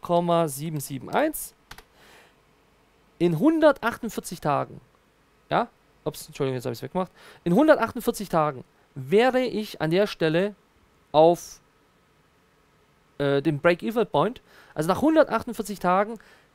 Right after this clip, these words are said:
tue ich jeden Tag fünfundzwanzig Prozent mehr Gewinn machen. So, wenn ich mich verrechnet habe, könnt ihr mich gerne korrigieren,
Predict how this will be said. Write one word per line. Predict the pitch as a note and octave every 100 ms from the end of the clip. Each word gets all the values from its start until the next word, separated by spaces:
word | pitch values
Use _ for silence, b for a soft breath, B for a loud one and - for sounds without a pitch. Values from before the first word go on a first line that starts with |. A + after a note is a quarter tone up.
| _ _ _ -
tue | B3
ich | B3+ -
jeden | E3+ G#3+ A3+
Tag | G3 F#3+
fünfundzwanzig | G3+ G3 F#3 D3+
Prozent | D#3+ D#3 D3
mehr | B2+ C#3+ D#3+ - _
Gewinn | - C#3 C#3
machen. | A2 G#2+ _ _ _ _ _ _ _ _ _ _ _ _ _ _ - B B B B B
So, | G3+ E3+ B2 _ _ _ _ _ _ _ -
wenn | G3
ich | C4
mich | C4+
verrechnet | C4+ C4 C4+ B3+
habe, | B3+ B3+ B3+ B3 _ _ _ _ _ _ -
könnt | G#3+
ihr | B3
mich | A#3
gerne | - A3 A3 G#3
korrigieren, | G3 G3 A#3 D#4